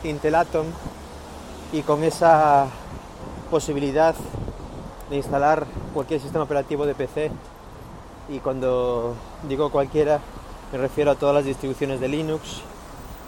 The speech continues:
y a cualquier, supongo, o casi cualquier versión de Windows. No sé si está limitado a, a las versiones que ya soportan uefi o realmente serviría cualquiera. Creo que por lo que he visto en el, en la bios,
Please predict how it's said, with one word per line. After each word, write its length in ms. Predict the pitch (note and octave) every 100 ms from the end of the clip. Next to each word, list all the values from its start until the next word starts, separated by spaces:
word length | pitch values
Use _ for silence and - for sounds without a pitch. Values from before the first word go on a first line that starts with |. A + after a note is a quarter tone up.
| - - - - C#3+
y 40 |
a 100 | C3+
cualquier, 680 | C#3+ C3 - D3 C#3+ C#3+ B2+ -
supongo, 560 | C3+ - D3+ C3+ C#3 - - - - - - - - -
o 80 | A#2+
casi 260 | C#3+ B2+ C#3
cualquier 360 | C#3 B2+ C#3+
versión 320 | C3+ B2 C#3
de 80 | C3
Windows. 340 | B2+ B2+ A#2+ A#2+
No 120 | C#3
sé 140 | D#3
si 120 | -
está 180 | C#3 C#3+
limitado 500 | C#3+ C#3 C3+ C#3 C3
a, 260 | B2+ A#2+ A#2+
a 920 | - - - - - - - - -
las 140 | B2+ B2
versiones 360 | C3 C#3+ C3+
que 100 | -
ya 80 | C3+
soportan 460 | C#3+ C3 C3 C3+ C3+
uefi 380 | D#3+ D#3+ F3+ E3+ - - - - - - - -
o 60 |
realmente 880 | B2+ C#3 C3+ C#3+ C3+ C#3 C3+ C3 A#2+ A2+ - - - - - - - - -
serviría 380 | C#3 B2+ C3 C3+
cualquiera. 420 | C#3 B2+ C3 A#2+
Creo 180 | A#2+ D3+
que 120 | D3+
por 160 | C#3+ D3
lo 100 | D3
que 60 |
he 40 | D3
visto 300 | D3+ - C#3+
en 120 | C#3
el, 340 | C#3 B2+ C3
en 140 | C#3+ C3
la 100 | C3+
bios, 320 | D3+ F3 E3